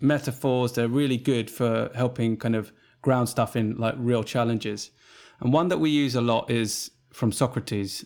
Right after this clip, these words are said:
and, uh, and I know I've mentioned this one on the podcast, uh, in the, in the early ones. The secret of change is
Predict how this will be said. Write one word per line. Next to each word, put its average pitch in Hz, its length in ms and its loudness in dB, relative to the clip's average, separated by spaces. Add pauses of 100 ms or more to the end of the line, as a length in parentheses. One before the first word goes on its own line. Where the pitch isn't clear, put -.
and, 107 400 -4 (380)
uh, - 420 -18
and 123 180 -4
I - 20 -2
know 107 180 0
I've 101 100 -4
mentioned 107 340 -4
this 104 160 -10
one 104 160 -4
on 104 80 -4
the 101 80 -8
podcast, 104 500 -8 (140)
uh, - 140 -4
in 110 140 -2
the, 107 100 -2 (100)
in 110 100 -4
the 107 120 0
early 107 200 0
ones. 104 300 -4 (480)
The 117 60 -2
secret 180 440 0
of 131 140 -2
change 107 680 -2 (1400)
is 113 380 0